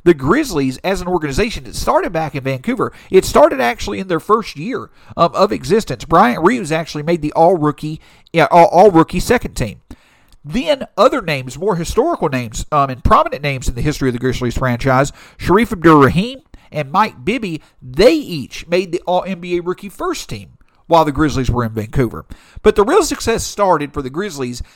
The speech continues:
when they first moved to Memphis, as they were getting established after their first playoff run, and obviously here recently. In the two thousand one, two thousand and two N B A season, the Grizzlies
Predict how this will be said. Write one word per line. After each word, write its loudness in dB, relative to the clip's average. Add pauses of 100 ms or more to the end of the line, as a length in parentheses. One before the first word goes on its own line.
(120)
when -2
they 2
first 0
moved -4
to -8
Memphis, -6 (200)
as -2
they 0
were 0
getting -6
established -2
after -8
their -2
first -2
playoff 0
run, 0 (180)
and -16
obviously -4
here -2
recently. -6 (260)
In -6
the 0
two 0
thousand 0
one, -8
two -12
thousand -12
and -20
two -12 (1040)
N -8
B -6
A -4
season, -10 (300)
the -4
Grizzlies -12